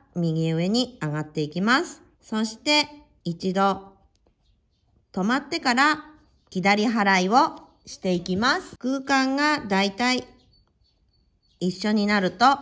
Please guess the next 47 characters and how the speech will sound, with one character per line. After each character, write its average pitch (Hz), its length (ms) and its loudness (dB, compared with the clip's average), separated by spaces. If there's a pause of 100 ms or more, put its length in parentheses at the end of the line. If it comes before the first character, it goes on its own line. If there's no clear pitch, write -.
(140)
い 185 120 0
い 165 60 -2
で 165 100 0
す 190 140 -4
ね。 320 500 0
書 202 140 -4
き 214 160 -2
順 185 300 0
は 277 360 0 (240)
縦 202 300 0
に 175 120 -2
来 269 200 -6
て、 196 320 0 (400)
ひ 190 200 -6
ら 202 160 0
が 214 140 -2
な 202 180 0
の 214 380 -2 (440)
「く」 370 300 4
を 180 260 2
書 196 140 0
く 190 160 -2
よ 175 200 2
う 175 40 -2
な 247 240 2
形 185 420 -4
で 240 100 2
引 269 100 2
っ - 380 -16
掛 185 140 -2
け 175 120 -4
て 170 100 -2
か 220 140 -4
ら 277 280 2
最 185 340 -2
後 233 260 2 (1200)
止 165 120 -4
ま 160 140 2
っ 165 100 -4
て 160 100 0
い 147 80 -2
き 165 160 -4
ま 247 240 2
す。 - 240 -12 (720)
衣 277 420 2
編 294 380 0
は 320 280 4